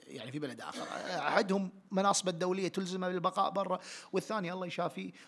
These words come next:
ويقومه بالسلامة الشيخ طلال، آه، في رحلة علاج. يعني والوقت ضاقنا، آه، ولكن هذا قد يحدث في مكالمة هاتفية، قد يحدث بأي طريقة من طر-، طرق التواصل.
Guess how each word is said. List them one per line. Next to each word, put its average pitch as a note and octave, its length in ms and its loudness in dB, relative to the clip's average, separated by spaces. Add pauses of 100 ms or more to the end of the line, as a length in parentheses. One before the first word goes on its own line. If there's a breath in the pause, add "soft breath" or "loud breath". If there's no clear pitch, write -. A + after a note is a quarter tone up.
ويقومه F3 340 2
بالسلامة F3 420 0
الشيخ E3 260 -2
طلال، F3+ 320 -2 (420 loud breath)
آه، - 580 -4
في F#3 380 -6
رحلة E3+ 340 0
علاج. - 340 -4
يعني C#3 420 -10 (300)
والوقت D#4 520 6
ضاقنا، E3 560 0 (200)
آه، - 600 -14 (180)
ولكن F3 420 4
هذا F3 180 6
قد D#3+ 180 2
يحدث C#3+ 260 -2
في C3+ 120 -4 (120)
مكالمة F#3+ 520 2
هاتفية، E3+ 580 0
قد C#3+ 200 -8
يحدث D3+ 260 -10
بأي A#3 180 -4
طريقة D3+ 300 0
من B2 80 -8
طر-، A#2+ 220 -6
طرق A#2+ 280 -10
التواصل. A#2 560 -8